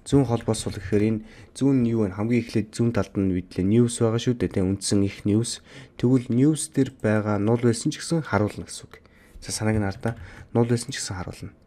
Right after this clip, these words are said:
За, тийм баг хэвээр. Одоо нөгөө нэг түрүүний бидний энэ маань гараад ирсэн бааз. Тэгээ нул гэж гарсан байна. Тэгэхээр нул байсан ч харуулна гэсэн үг. За, right join гэж байдаг бол баруун хо-, баруун холбоос сул гэсэн үг. За, энэ дээр энэ бол яасан байна?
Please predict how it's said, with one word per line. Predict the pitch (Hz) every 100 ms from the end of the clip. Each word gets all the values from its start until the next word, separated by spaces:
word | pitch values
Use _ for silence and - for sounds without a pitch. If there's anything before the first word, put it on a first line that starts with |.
| _ _
За, | -
тийм | - 120
баг | 101
хэвээр. | - 90 101
Одоо | 135
нөгөө | 123 110 110
нэг | 104
түрүүний | - 107 101
бидний | 95 - 107 98
энэ |
маань | 101 101 90 -
гараад | 95 -
ирсэн | - 104
бааз. | 143 - - - - -
Тэгээ | 107 101
нул |
гэж | 110 101 -
гарсан | - -
байна. | 80 -
Тэгэхээр | - 92
нул | 98 110
байсан | 107 -
ч | 147 - - - - -
харуулна | 113 110 -
гэсэн | - -
үг. | - - _ - - - -
За, | - 98 90
right | 92 135 185 - - -
join | - 131 123 113
гэж | 104 101 - - - - -
байдаг | 98 92
бол | 87 95
баруун | 104 131
хо-, | 113 - 104
баруун | 120 147
холбоос | 113 - 95 -
сул | -
гэсэн | - -
үг. | - - - - - - -
За, | -
энэ | 90 117 123
дээр | 127 110
энэ | 104 95
бол | - - _ _ _ -
яасан | 98 - 92
байна? | 80